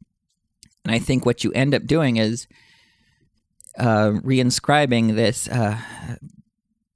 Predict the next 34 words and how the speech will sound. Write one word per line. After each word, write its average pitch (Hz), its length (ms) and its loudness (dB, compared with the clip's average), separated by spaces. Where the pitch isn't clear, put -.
the 123 120 -2
blessing 135 420 2
that 127 180 0
you 127 80 -2
have 120 560 0
in 113 480 0
Genesis 113 840 -2
nine, 120 760 0
where 120 160 -2
you 113 120 0
have 117 360 -2
the 107 160 -4
children 120 420 0
of 104 160 -4
Noah, 127 340 2
which 110 240 0
is 98 120 2
all 139 200 4
people, - 400 -10
right? 98 220 -4
We're 101 160 -2
all 120 260 2
B'nai 98 340 -2
Noach. 92 600 -4
We're 104 220 -2
all, 107 300 2
uh, 87 280 -6
children 101 400 -2
of 95 140 -2
Noah, 92 420 0
uh, - 380 -6
including 123 400 0
the 107 80 2
Gentiles. 101 640 -2